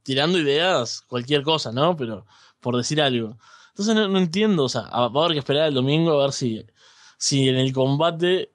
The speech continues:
mismo se explica por qué no quisieron, no sé, que gane,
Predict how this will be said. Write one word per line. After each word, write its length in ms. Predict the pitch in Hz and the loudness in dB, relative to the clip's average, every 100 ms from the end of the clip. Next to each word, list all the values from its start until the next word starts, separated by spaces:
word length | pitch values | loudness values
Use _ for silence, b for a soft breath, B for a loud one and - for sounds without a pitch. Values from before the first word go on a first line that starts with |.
| - | -6
mismo 420 | 131 151 160 170 | 0 2 2 2
se 120 | - | 0
explica 640 | - - 147 160 156 160 165 | -4 -4 -2 -2 0 -2 0
por 180 | 135 117 | -2 0
qué 140 | 143 | 0
no 80 | 139 | 0
quisieron, 560 | 120 - 147 131 104 95 B B B B | -2 0 0 0 -2 -8 B B B B
no 80 | 120 | -2
sé, 280 | 170 165 120 | 0 0 0
que 140 | 123 | 0
gane, 720 | 135 147 139 131 120 110 - | 0 2 2 2 0 -2 -6